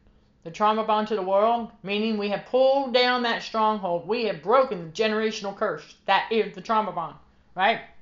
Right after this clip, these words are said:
Okay. Once we've done that, we're not going to be trauma bonded ever again because we can see we don't allow their love bomb disguised as compliment affect us anymore. We don't let it,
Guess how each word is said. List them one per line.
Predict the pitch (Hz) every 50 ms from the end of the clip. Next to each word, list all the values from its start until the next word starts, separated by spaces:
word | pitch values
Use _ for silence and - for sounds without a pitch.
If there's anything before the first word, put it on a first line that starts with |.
| - - - - -
Okay. | - 240 214 170 139 - - - _ _ _ _ _ _ _ _ _ _ _ _ _ _ -
Once | 180 202 233 226
we've | - 254 233 196
done | 240 247 240 240
that, | 247 220 - -
we're | 196 202
not | 214 214 - -
going | - 226 240 247 233 220 220
to | - 202
be | - 240 233
trauma | 240 262 254 262 262 233
bonded | 247 240 233 220 208 208 -
ever | 208 208 208 214 -
again | 214 214 240 262 277 285 277 254 226 202 180
because | 190 190 - 196 190
we | 190 202
can | 196 202 202 190
see | - - 277 302 302 302 285 233 190 - - _ _ _ _ _ _ _
we | - 214 233
don't | 233 226 226 -
allow | - 220 226 226 240 254 269 269 277 277 254 233 196 175 170 170 - _ _ _ _ _
their | 220 214 208 202 196 196 - - - _ _ _ _ _ _ _ _ _ _ _ _
love | - 180 220 226 233 196 175
bomb | 196 190 185 180 175 170 160
disguised | 160 180 - - - - 226 214 214 208 202 196 185 180 175 175 165 156 147 - - -
as | 175 185 185 180 180
compliment | - - 240 226 226 220 220 202 175 170 151 104 - - _ _ _ _ _ _ _ _ _ _
affect | - - - - 180 - - - -
us | 185 - - -
anymore. | 180 175 175 170 156 143 139
We | 151 185 196
don't | 214 214 208 - 160
let | 196 226 240 220 170
it, | 143